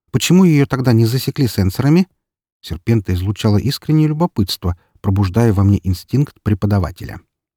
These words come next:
Хотелось взять и всё ей объяснить. В принципе, благое дело. Пусть учатся лучше понимать жуков.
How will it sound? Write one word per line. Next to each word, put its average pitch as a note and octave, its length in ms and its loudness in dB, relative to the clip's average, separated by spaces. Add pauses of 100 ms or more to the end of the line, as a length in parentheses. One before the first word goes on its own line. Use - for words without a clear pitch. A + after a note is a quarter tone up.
(280)
Хотелось F2+ 500 -2
взять A2+ 540 -2
и G#2 100 0
всё G#2 220 -2
ей G2 200 2
объяснить. E2 680 -8 (600)
В - 100 -20
принципе, G#3 380 2
благое D#3 420 2
дело. B2 320 0 (240)
Пусть - 260 0
учатся - 400 -2
лучше D#3 280 0
понимать C3+ 340 2
жуков. G#2+ 440 -2